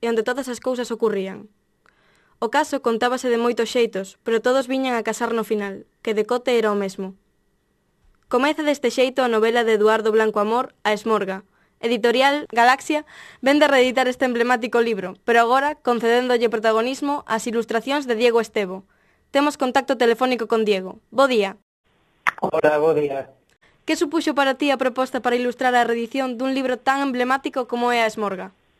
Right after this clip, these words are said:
Speaker 2: Bueno, como podes supoñer, pois claro, é un,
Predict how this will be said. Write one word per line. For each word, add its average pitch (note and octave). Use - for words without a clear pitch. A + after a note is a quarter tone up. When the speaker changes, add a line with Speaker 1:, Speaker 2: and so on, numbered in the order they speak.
Speaker 2:
Bueno, D#3
como C#3+
podes D#3
supoñer, E3
pois -
claro, F3
é D#3
un, D3